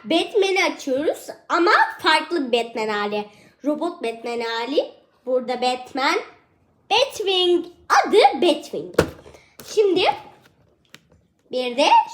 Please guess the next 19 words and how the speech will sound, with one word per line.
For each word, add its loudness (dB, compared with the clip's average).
şurada -2
bıçağımız 0
var. 2
Buradan 0
keseceğiz. -8
Tabii -6
kafasını -6
kesmeyeceğiz. -10
Çünkü -6
onlar 0
yalan. 2
Asla 4
inanmayın 0
bakın. -12
İnanırsanız 0
vallahi 4
kötü -2
olur. 0
Oyuncağınız -2